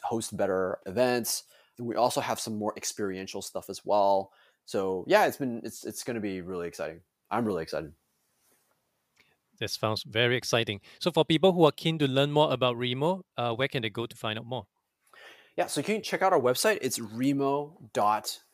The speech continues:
Speaker 1: co, and you can check out, the best way to experience Remo is to actually go inside an event. And so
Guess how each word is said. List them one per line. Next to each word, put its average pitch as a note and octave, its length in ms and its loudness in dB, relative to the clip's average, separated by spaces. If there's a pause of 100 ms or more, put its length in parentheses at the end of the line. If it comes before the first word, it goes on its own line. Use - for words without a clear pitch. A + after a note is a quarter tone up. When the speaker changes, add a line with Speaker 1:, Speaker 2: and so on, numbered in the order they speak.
(280)
Speaker 1:
co, A2+ 560 -4 (640)
and G#2 420 -6
you G#2+ 220 -4
can G2+ 420 -6 (140)
check - 400 -6
out, G2+ 360 2 (160)
the A#2 80 -10
best D3 360 2
way B2 320 4
to - 120 -12
experience - 540 -8
Remo G2+ 160 -8
is G#2+ 80 -10
to - 140 -12
actually G2 320 -12
go F#2 260 -8
inside F2 560 -8
an F2 80 -12
event. E2 380 -12 (540)
And G2 180 -6
so G2+ 420 4